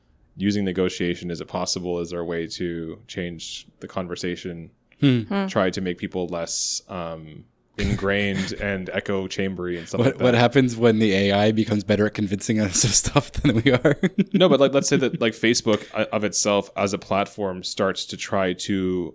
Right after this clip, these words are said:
Speaker 1: open more diverse conversations and make people less echo chambery
Speaker 2: Mm-hmm.
Speaker 1: as a platform. Like, let's say that all of a sudden
Speaker 2: By making the platform question your beliefs?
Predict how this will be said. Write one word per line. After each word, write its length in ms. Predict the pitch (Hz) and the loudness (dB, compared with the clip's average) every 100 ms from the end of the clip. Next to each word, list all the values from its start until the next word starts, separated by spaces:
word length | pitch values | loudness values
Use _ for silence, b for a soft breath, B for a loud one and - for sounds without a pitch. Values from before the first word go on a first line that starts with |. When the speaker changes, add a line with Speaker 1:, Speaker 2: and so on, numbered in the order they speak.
| _ _ - | _ _ 0
Speaker 1:
open 320 | 107 113 104 | 2 2 -2
more 220 | 98 98 | 0 0
diverse 400 | 92 95 92 - | 0 0 -2 -6
conversations 800 | - 90 90 95 92 - 90 87 | -6 -4 -2 -2 -2 -4 -6 -6
and 80 | 90 | -8
make 220 | 87 87 | -8 -6
people 480 | 110 95 92 87 87 | -8 -4 -4 -4 -6
less 280 | 90 90 87 | -6 -4 -4
echo 220 | 87 - 95 | -6 -4 -6
chambery 640 | - 92 90 90 87 82 | -4 -6 -4 -6 -6 0
Speaker 2:
Mm-hmm. 160 | 120 104 | 2 4
Speaker 1:
as 120 | 101 | 2
a 80 | 95 | 0
platform. 460 | - 101 - 92 85 | -2 -4 -2 -10 -8
Like, 120 | 92 | -6
let's 140 | 98 | -4
say 120 | - 95 | -2 0
that 80 | |
all 80 | 90 | 0
of 80 | 92 | -2
a 40 | |
sudden 380 | - 98 92 90 | -2 -2 -2 0
Speaker 2:
By 120 | 101 107 | 2 4
making 260 | 104 98 | 4 2
the 80 | 95 | 0
platform 460 | - 95 - 117 110 | 2 0 2 0 2
question 340 | 110 - 113 | 0 2 2
your 120 | 113 | 2
beliefs? 520 | 113 120 127 - - | 2 0 0 -2 -8